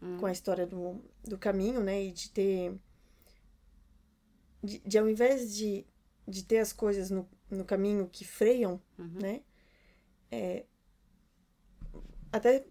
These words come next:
Speaker 2: se, se, se as pessoas quiserem, vocês podem colocar as coisas que tão freando, né?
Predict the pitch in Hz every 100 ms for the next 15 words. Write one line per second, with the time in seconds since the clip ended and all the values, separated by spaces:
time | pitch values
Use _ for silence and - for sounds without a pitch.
0 | _ - - - - - - - - 214
1 | 202 185 - - 190 196 190 190 190 190
2 | 214 214 - - - 185 190 190 196 190
3 | 208 208 - 220 247 240 214 208 - 190
4 | - 202 196 - 208 214 220 202 180 175
5 | 185 - - - - 196 208